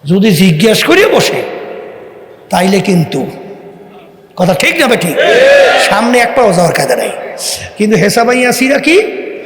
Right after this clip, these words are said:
যে, "কি নিয়ে আসছো?" "মালিক, তোমার পক্ষের লোক।" "যা, যা, তোর জন্য মেহমান খানা সাজাই রাখছি।" "এ বেহেশতে ঢোক।"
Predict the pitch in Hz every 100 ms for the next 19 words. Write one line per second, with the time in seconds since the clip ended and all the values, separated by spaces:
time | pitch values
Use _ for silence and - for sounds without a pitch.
0 | - - 220 285 294 294 320 311 - 196
1 | 135 - - - - - - - - 180
2 | 220 220 220 202 180 190 - - 117 196
3 | - - - - - - - - 151 143
4 | - - - - - 156 359 453 453 -
5 | - - - - - - 190 202 - -
6 | - - - - - 180 277 269 269 240
7 | 262 240 240 240 226 185 214 220 196 170
8 | 170 143 - - - - 320 392 392 262
9 | 294 277 294 - - 285 349